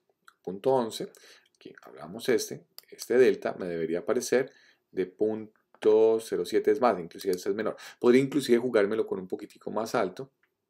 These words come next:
Un poquito más alto, yo creo que podríamos irnos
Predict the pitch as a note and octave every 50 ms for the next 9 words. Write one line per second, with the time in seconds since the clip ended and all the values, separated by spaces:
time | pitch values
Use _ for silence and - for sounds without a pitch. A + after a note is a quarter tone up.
0 | _ _ _ _ _ _ _ _ _ _ _ _ _ _ _ _ _ - _ -
1 | _ _ _ _ _ _ _ _ - _ - - - - _ - G#2 G2+ G2+ G2+
2 | G2+ - - F2 E2 D#2+ D#2+ - - - - - - - _ - - - - -
3 | - - _ - - - - - D2+ D2+ E2 E2 - - - - - - D#2 D#2+
4 | -